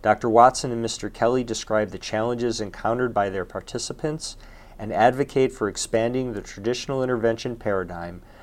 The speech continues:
from simple focus on mental illness to other and more broad environmental challenges.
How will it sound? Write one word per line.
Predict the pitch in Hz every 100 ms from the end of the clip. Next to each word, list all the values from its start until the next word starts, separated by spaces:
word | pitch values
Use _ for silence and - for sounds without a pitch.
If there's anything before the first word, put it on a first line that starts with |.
| -
from | - 98
simple | 90 135 127 143
focus | - 123 117 117 -
on | 95 98
mental | 95 95 -
illness | 131 110 90 - - - - -
to | - 120
other | 110 127 127 120 - -
and | 101
more | 104 104
broad | 92 104 104 104
environmental | 101 92 92 95 92 87
challenges. | 87 - 82 76 73 - - -